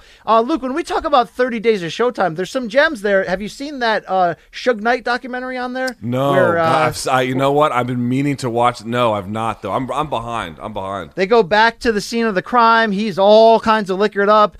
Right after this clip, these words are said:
Speaker 1: He's retelling the story. He has to pause and throw up on the street. I mean, it's wild. Um,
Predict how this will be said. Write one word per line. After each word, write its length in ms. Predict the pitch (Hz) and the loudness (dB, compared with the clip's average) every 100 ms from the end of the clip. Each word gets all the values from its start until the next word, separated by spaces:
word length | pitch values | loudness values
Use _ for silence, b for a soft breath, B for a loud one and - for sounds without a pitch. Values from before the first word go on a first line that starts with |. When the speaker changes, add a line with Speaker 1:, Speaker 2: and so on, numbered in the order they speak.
| b | b
Speaker 1:
He's 200 | - 175 | -6 -4
retelling 440 | 180 233 247 226 208 | -2 0 2 2 0
the 80 | |
story. 440 | 185 - 233 233 226 | -4 2 6 6 4
He 100 | 220 | 2
has 120 | 208 | 2
to 100 | 175 | 0
pause 340 | - 214 220 | 0 2 2
and 140 | 175 165 | 0 -6
throw 400 | - 190 226 208 | -4 2 4 6
up 200 | 226 - | 6 4
on 160 | 185 | 0
the 60 | 160 | 0
street. 360 | - 262 247 202 | -8 -6 -4 -2
I 120 | 208 | 0
mean, 140 | 214 | 2
it's 160 | 302 - | 0 0
wild. 540 | 180 247 220 175 156 | 4 4 4 0 -2
Um, 340 | 170 175 165 | 0 0 0